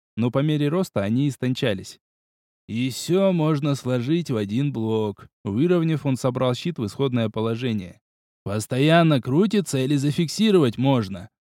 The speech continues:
прикидывая, спросил Рома. "Стопорятся, когда лопасти раздвинуты. Но подвижный скелет надёжнее отманы. Главное не забыть переключить фиксированное положение, перейдя в ближний бой".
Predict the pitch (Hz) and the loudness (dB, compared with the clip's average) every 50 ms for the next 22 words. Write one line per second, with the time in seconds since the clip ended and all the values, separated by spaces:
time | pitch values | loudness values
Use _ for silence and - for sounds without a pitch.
0 | _ _ - - 113 117 - 202 214 190 196 185 180 165 151 - - 131 127 - | _ _ -8 -4 -4 -4 -2 -4 -4 -2 0 0 0 0 -2 -2 -2 -4 -2 0
1 | - 151 143 135 127 127 123 117 110 113 - _ _ _ _ _ _ _ _ _ | 0 0 0 0 0 0 0 -2 -2 -4 -8 _ _ _ _ _ _ _ _ _
2 | - - - - 101 113 127 127 123 - 123 120 120 120 110 - 120 110 - 113 | -20 -14 -8 -2 0 2 2 2 2 2 0 0 0 0 0 -2 -2 -2 -2 -2
3 | 113 113 117 117 123 147 160 170 151 143 123 - - 110 110 127 147 139 123 131 | 0 0 2 2 2 2 2 2 0 0 -2 -2 -2 -2 0 0 0 0 2 2
4 | 131 120 110 101 95 87 - 92 - - _ _ _ _ _ - 101 110 117 110 | 2 2 2 0 -2 -6 -10 -16 -20 -20 _ _ _ _ _ -4 -2 -2 0 2
5 | 139 139 135 135 160 180 165 151 165 160 139 - 160 160 165 175 175 147 143 131 | 0 0 2 2 2 2 2 2 0 -2 -2 0 0 2 2 2 2 2 0 0
6 | 127 120 143 151 156 147 135 147 147 147 139 - 139 127 127 131 127 123 123 120 | 0 0 0 0 0 0 0 2 2 2 2 2 0 0 2 2 2 2 2 2
7 | 120 117 113 - - 101 101 104 113 127 139 147 151 151 147 143 143 143 135 120 | 0 0 -2 -4 -6 -6 -2 0 2 4 4 4 4 4 4 4 4 2 2 2
8 | 131 131 131 143 139 - - 127 127 120 - 123 123 123 - - 165 160 135 - | 0 0 0 0 -2 -2 -2 -2 -2 -2 -2 -2 -2 -2 -2 -4 -4 -6 -6 -4
9 | 117 110 98 - - 147 143 143 135 131 131 127 123 - 123 123 127 123 120 117 | -6 -6 -4 -4 -2 -2 0 2 2 2 2 2 0 0 0 2 2 2 2 2
10 | 135 135 120 110 104 98 92 90 101 - _ _ _ _ - 101 101 110 123 120 | 2 2 2 2 0 -2 -4 -10 -16 -20 _ _ _ _ -6 -4 -2 -2 -2 0
11 | 139 135 127 117 104 113 123 117 104 110 117 117 113 127 135 123 107 95 101 | 2 2 2 2 0 0 -2 -2 0 0 0 0 0 0 -2 -2 -2 -4 -6